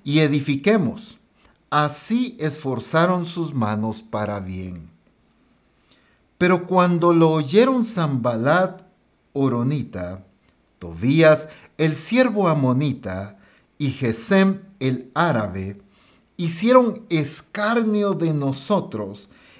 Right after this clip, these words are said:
y nos despreciaron diciendo: "¿Qué es esto que hacéis vosotros? ¿Os rebeláis contra el rey?".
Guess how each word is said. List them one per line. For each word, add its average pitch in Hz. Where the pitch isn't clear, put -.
y 180
nos 170
despreciaron 165
diciendo: 101
"¿Qué 294
es -
esto 196
que 147
hacéis 151
vosotros? 151
¿Os 98
rebeláis 110
contra 117
el 98
rey?". 131